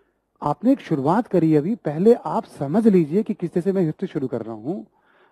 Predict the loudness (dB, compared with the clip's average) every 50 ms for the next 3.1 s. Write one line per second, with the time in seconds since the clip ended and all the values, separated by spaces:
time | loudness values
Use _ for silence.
0 | _ -6 -4 -2 0 0 0 2 0 0 0 2 4 4 4 4 4 2 -4 -2
1 | 0 -2 0 0 0 0 0 0 0 0 -2 -2 -4 -2 -2 -2 0 0 -2 -2
2 | -2 -4 -6 -6 -6 -10 -8 -8 -6 -6 -6 -6 -6 -6 -8 -8 -8 -10 -10 -12
3 | -14